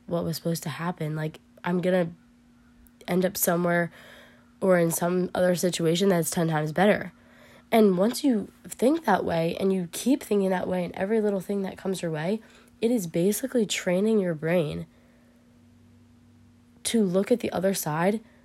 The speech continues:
which then helps you s-, self-doubt so much less, so much less.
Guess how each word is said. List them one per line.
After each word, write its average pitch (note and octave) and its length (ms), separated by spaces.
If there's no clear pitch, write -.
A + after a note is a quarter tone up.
which - 260
then G#3+ 420
helps A3 460
you F#3+ 340
s-, - 360
self-doubt F#3+ 680
so F3+ 300
much F3+ 280
less, - 380
so - 340
much G3 240
less. - 300